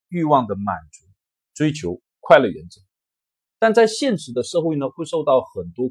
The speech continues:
规则、标准的限制，比如法律，比如道德，使得我们的欲望没有办法直接的满足，因此会寻找这种替代性的方式来补偿。我们看看足球，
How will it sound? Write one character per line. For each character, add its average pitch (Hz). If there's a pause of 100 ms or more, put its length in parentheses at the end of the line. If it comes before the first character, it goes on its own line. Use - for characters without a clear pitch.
(160)
规 185
则、 82 (340)
标 185
准 208
的 -
限 127
制， - (100)
比 95
如 135
法 - (100)
律， 151
比 90
如 101
道 196
德， - (720)
使 -
得 185
我 175
们 139
的 156
欲 208
望 202
没 185
有 151
办 220
法 104
直 113
接 143
的 131
满 104 (160)
足， - (600)
因 190
此 92
会 143
寻 117
找 -
这 120
种 92
替 -
代 131
性 127
的 98
方 101
式 - (400)
来 90
补 92
偿。 - (1120)
我 143
们 190
看 220
看 214
足 -
球， 85